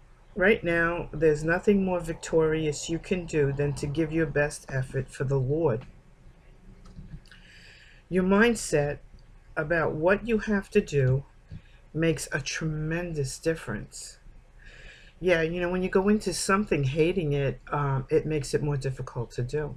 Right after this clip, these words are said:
because now you've added more resistance to what is, is ultimately, um, facing you. You know, you have to do it,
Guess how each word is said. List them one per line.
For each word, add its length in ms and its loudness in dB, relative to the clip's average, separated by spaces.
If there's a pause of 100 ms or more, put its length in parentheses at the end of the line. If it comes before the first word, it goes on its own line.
(140)
because 540 -2 (520)
now 160 0
you've 380 -2
added 360 0
more 200 0
resistance 1080 -4 (500)
to 120 -4
what 400 2
is, 460 -2 (460)
is 500 -4
ultimately, 1040 -2
um, 480 -6
facing 560 0
you. 240 0 (560)
You 80 -2
know, 180 -2
you 140 -6
have 260 -2
to 80 -6
do 260 2
it, 220 2